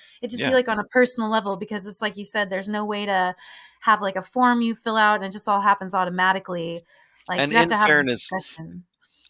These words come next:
Speaker 2: I don't think it's ethical to market my content.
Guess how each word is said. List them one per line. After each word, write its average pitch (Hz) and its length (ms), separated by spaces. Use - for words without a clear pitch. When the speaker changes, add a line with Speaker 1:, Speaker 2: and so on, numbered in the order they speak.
Speaker 2:
I - 180
don't 131 260
think 113 300
it's - 180
ethical 101 680
to - 180
market 101 520
my 98 160
content. - 540